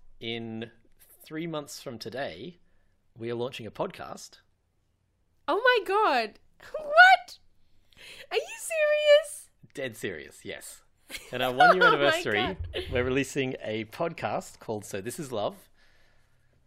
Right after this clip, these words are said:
Speaker 1: about what it's
Speaker 2: What?
Speaker 1: like to be in a relationship with someone who you think you're gonna be together for the rest of your life from the start, or, like, as close to the start as we can get.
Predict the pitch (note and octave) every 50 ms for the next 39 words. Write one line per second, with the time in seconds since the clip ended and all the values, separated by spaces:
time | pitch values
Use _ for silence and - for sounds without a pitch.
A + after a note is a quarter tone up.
0 | _ _ _ _ _ _ _ _ _ _ _ _ _ _ _ _ _ _ _ _
1 | - - A2 F#2+ - E2+ F2 F#2+ G2 - - - - - F#2+ G2 - - - -
2 | - G#2 G#2+ A2 - - - - C3 A2 G#2+ G2+ G#2 G#2 G#2+ A#2+ A2+ A#2 A#2 C#3
3 | D#3+ - D3+ - - A#2+ - A2 - - A2+ G2+ G2+ G2+ G2+ G2 - G#2 G2+ F#2+
4 | G2 - - G2+ - - G2 G#2 G#2 G2 G2+ G2+ F#2+ - - G#2 G2+ G2 F#2 -
5 | A2+ G2+ G2 F#2 - F#2 F2+ F#2 A2 B2 B2+ A#2 - - - - - - - _
6 | _ - - - - - - - A3+ A3 G#3+ A3 G#3+ G#3+ F#3+ G3+ F#3+ - - -
7 | G3+ D#3+ A#2 F#2 D2 - - A2+ G#2+ F#2+ F2+ - A#2 A2 - - - A#2 A2 G2
8 | - - - - - - G2+ G2 F#2+ F2+ F2+ F#2 F2+ - E2+ - D2 -